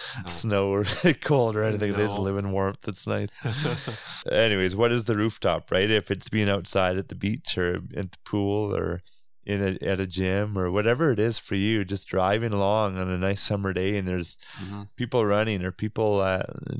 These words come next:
Speaker 2: people, people riding bikes, but they don't have many clothes on or tight clothes. It's,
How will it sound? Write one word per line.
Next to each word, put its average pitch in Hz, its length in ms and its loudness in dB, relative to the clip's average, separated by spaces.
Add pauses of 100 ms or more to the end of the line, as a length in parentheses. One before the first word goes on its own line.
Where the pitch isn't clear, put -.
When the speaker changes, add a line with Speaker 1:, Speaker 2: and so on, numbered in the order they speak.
Speaker 2:
people, 110 460 0
people 110 240 0
riding 101 300 0
bikes, 104 380 2
but - 180 -4
they 101 80 0
don't 101 160 2
have 98 160 0
many 95 180 -2
clothes 98 320 0
on 87 200 -2
or 80 60 -6
tight 104 220 -2
clothes. 95 340 -2
It's, - 260 -6